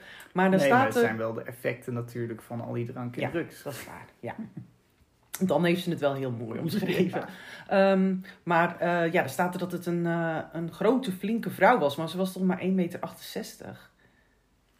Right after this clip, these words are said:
Speaker 2: Ja, dus heel erg in de breedte dan.
Speaker 1: Ja, wellicht.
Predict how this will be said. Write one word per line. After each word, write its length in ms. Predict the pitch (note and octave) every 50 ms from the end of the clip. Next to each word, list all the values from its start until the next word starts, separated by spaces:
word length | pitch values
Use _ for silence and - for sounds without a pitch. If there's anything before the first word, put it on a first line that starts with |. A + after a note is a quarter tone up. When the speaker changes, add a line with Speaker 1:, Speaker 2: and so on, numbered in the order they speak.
| - - _ _ _ _ _ _
Speaker 2:
Ja, 260 | C3 C3 C#3 D3 D3
dus 180 | C3 A#2+ A#2+ A#2+
heel 240 | A#2 C#3 D3+ D3+
erg 160 | B2+ A#2+ - -
in 60 | A#2
de 60 | G#2
breedte 380 | F#2 G#2 A2 C3 - - - C4
dan. 240 | C#4 A#3 G#3 G#3+ G3+ F#3+ G#3+ - -
Speaker 1:
Ja, 360 | F#3+ G#3+ G#3 F3+ D3+ C3 A#2+ - A#2+ -
wellicht. 680 | C#3 C3 C3 E3 G#3+ A#3+ - - - - - - -